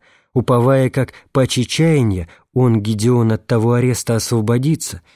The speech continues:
и воспримет первое своё достоинство, то за слабое содержание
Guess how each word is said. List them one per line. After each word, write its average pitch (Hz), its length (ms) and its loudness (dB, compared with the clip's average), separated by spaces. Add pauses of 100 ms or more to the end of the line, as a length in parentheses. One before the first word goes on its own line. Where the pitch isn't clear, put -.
(200)
и 131 80 2
воспримет 123 640 0
первое 110 380 0
своё 117 360 0
достоинство, 104 800 -4 (580)
то 117 160 2
за 117 140 2
слабое 120 500 0
содержание 127 840 0